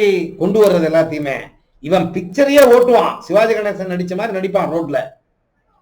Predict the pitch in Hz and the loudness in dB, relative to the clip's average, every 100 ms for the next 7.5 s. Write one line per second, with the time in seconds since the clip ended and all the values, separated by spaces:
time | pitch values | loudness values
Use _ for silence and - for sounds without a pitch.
0 | _ _ _ _ _ 202 269 311 320 311 | _ _ _ _ _ 0 2 2 0 0
1 | 311 294 - 226 - 254 220 214 180 160 | 2 0 2 -2 -2 -4 -4 -4 -4 -4
2 | 190 185 139 127 123 143 143 139 _ _ | -4 -8 -10 -8 -6 -6 -8 -12 _ _
3 | _ 131 170 - 202 208 202 160 165 151 | _ -6 -4 -2 -2 -2 -4 -6 -6 -8
4 | 131 127 110 - - 123 156 180 202 165 | -10 -12 -12 -16 -20 -6 -4 -2 -2 -2
5 | 175 156 196 185 170 151 120 - - - | -4 -2 -2 -2 -2 -2 -4 -6 -12 -20
6 | _ _ _ _ _ _ _ _ _ 151 | _ _ _ _ _ _ _ _ _ 0
7 | 190 180 175 131 | 0 0 -2 -4